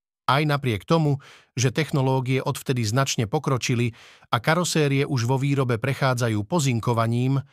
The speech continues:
problémov s koróziou sme sa úplne nezbavili.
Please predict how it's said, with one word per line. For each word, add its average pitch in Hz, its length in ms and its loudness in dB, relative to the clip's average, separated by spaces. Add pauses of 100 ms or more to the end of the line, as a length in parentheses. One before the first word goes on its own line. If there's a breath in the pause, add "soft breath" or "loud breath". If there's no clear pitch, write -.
(580 soft breath)
problémov 180 560 2
s - 80 -4
koróziou 143 720 0 (240 soft breath)
sme 156 320 -2
sa 151 160 -2
úplne 131 480 -2
nezbavili. 101 720 -2